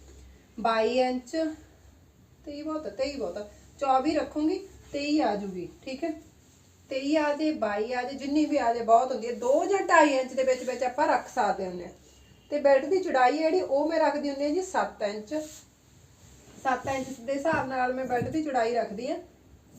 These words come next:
ਤਾਂ ਮੇਰੀ ਡੇਢ ਕੁ ਇੰਚ ਉੱਪਰ ਆ ਜਾਂਦੀ ਆ, ਅੱਧਾ ਕੁ ਇੰਚ ਨੀਚੇ ਆ ਜਾਂਦੀ ਆ। ਕਿੰਨੀ ਹੋ ਗਈ? ਦੋ ਹੋ ਗਈ, ਪੰਜ, ਤੇ ਨਹੀਂ ਯਾਰ, ਦੋ ਇੰਚ ਉੱਪਰ ਆਉਂਦੀ ਆ। ਮੇਰੀ ਬੈਲਟ ਹੈ ਜਿਹੜੀ, ਹਮੇਸ਼ਾ ਹੀ ਸਾਢੇ ਚਾਰ ਇੰਚ ਤਿਆਰ ਰਹਿੰਦੀ ਆ, ਪਤਾ ਨਹੀਂ ਕਿਉਂ ਰਹਿ ਜਾਂਦੀ ਆ।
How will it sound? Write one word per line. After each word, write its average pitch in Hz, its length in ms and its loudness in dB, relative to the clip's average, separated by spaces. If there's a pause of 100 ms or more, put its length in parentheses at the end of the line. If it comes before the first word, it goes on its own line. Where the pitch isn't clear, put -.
(320)
ਤਾਂ 294 100 -2
ਮੇਰੀ 311 200 2
ਡੇਢ 247 320 4
ਕੁ 330 60 2
ਇੰਚ 311 240 0
ਉੱਪਰ 233 340 0
ਆ 214 120 4
ਜਾਂਦੀ 240 320 2
ਆ, 339 60 2 (360)
ਅੱਧਾ 285 240 0
ਕੁ 320 80 -2
ਇੰਚ 302 180 -2
ਨੀਚੇ 220 380 -4
ਆ 214 100 -2
ਜਾਂਦੀ 233 300 -2
ਆ। - 40 -6
ਕਿੰਨੀ 277 220 -8
ਹੋ 311 60 -2
ਗਈ? 277 100 -4
ਦੋ 214 240 -2
ਹੋ 277 220 0
ਗਈ, 349 140 -2 (400)
ਪੰਜ, 226 460 -2 (880)
ਤੇ 254 100 -2 (400)
ਨਹੀਂ 349 160 -6
ਯਾਰ, 240 140 -2
ਦੋ 226 260 -2
ਇੰਚ 320 180 -2
ਉੱਪਰ 349 220 -8
ਆਉਂਦੀ 269 200 0
ਆ। 220 40 4
ਮੇਰੀ 330 220 -2
ਬੈਲਟ 285 300 6
ਹੈ 381 100 6
ਜਿਹੜੀ, 392 180 2
ਹਮੇਸ਼ਾ 370 480 -2
ਹੀ 349 260 -2
ਸਾਢੇ 269 360 0
ਚਾਰ 320 260 6
ਇੰਚ 262 200 -2
ਤਿਆਰ 240 240 2
ਰਹਿੰਦੀ 175 240 -6
ਆ, 208 60 -8
ਪਤਾ 320 240 -2
ਨਹੀਂ 370 100 4
ਕਿਉਂ 262 200 2
ਰਹਿ 277 300 4
ਜਾਂਦੀ 196 360 -2
ਆ। - 60 -8